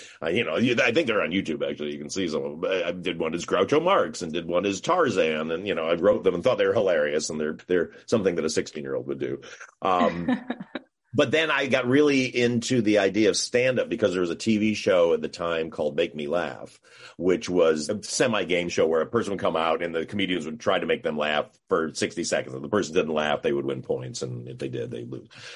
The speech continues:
Speaker 1: But that kind of started the whole stand-up comedy scene, comedy club scene, really. There wasn't one before that. It was more, you had to be professional and then get booked into these places. So you could do these open mic nights. So I started doing that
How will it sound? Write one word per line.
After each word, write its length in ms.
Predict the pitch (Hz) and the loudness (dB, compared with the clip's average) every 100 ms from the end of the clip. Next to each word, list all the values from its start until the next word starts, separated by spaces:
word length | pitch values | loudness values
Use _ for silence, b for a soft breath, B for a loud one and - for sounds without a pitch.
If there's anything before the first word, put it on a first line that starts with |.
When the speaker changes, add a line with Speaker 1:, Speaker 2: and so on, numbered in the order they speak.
| B 135 | B 0
Speaker 1:
But 220 | 117 104 | 0 2
that 200 | 135 - | 0 0
kind 160 | 135 | 0
of 80 | 101 | 0
started 400 | - 123 117 104 | 0 2 2 2
the 120 | 82 | 0
whole 200 | 90 90 | 2 0
stand-up 480 | 80 - 95 82 - | -2 2 2 2 -6
comedy 680 | - - 123 123 - 80 78 - _ _ | -12 -2 2 2 2 -2 -6 -8 _ _
scene, 520 | - - 120 98 85 | -6 -2 0 0 -2
comedy 380 | 120 135 135 117 | -2 -2 0 -4
club 420 | - - 139 92 | -6 2 2 2
scene, 360 | 78 - 67 - - | -6 -10 -12 -16 -12
really. 280 | 69 69 | -10 -8
There 220 | 73 95 104 | -6 -2 0
wasn't 260 | 139 113 | 0 -2
one 260 | 95 101 101 | 0 2 2
before 360 | 87 - 98 | -2 4 4
that. 140 | 85 73 | 6 0
It 60 | |
was 120 | 76 80 | -2 -8
more, 360 | 90 87 85 | -4 0 0
you 100 | 80 | 0
had 80 | 80 | -4
to 40 | |
be 100 | 76 | -4
professional 640 | 69 76 87 73 - 76 73 | -10 -6 -4 -4 -4 -4 -4
and 80 | 73 | -4
then 140 | 69 | -6
get 180 | 69 65 | -8 -8
booked 200 | 71 78 | -10 -10
into 140 | 69 | -12
these 140 | 64 - | -12 0
places. 340 | 104 101 73 B B B B B | 0 0 -8 B B B B B
So 100 | - | 0
you 160 | 123 110 | 4 6
could 120 | 120 | 6
do 80 | 123 | 4
these 140 | 98 | 4
open 200 | 98 90 | 4 4
mic 180 | 123 175 | 2 2
nights. 220 | 87 78 | 0 2
So 100 | 107 | 2
I 120 | 110 | 2
started 340 | 139 - 101 82 | 2 2 2 0
doing 280 | 92 82 78 | 0 0 2
that 520 | 113 113 80 - | 2 2 -2 -8